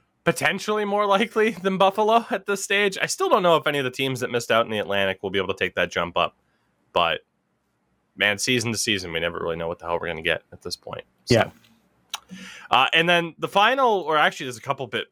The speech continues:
Speaker 1: <laughs> a couple more bits of head coaching news. Uh, the Jets,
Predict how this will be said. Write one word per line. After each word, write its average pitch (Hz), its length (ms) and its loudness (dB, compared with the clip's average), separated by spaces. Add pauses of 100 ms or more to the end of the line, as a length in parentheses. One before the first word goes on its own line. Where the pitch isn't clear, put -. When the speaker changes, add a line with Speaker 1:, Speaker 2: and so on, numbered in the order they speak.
Speaker 1:
<laughs> - 140 -16
a - 360 -18
couple 139 260 -4
more 113 120 2
bits 123 220 0
of - 80 -10
head 117 160 0
coaching 120 300 2
news. 107 160 0 (500)
Uh, 160 300 6
the 165 120 0
Jets, 160 640 0